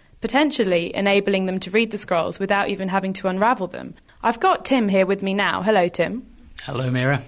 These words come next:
Speaker 1: What made you start working with ancient parchments?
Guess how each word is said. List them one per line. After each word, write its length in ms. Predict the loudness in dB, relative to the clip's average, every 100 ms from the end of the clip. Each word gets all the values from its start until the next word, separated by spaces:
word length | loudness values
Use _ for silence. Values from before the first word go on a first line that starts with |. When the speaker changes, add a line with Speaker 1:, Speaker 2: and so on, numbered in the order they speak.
| -18 -16 0
Speaker 1:
What 180 | 0 2
made 240 | 0 0
you 80 | -6
start 320 | 0 2 2
working 420 | 2 0 -2 -4
with 200 | -2 -4 -4
ancient 420 | -6 -6 -12 -4
parchments? 800 | -2 -2 -4 -12 -12 _ -20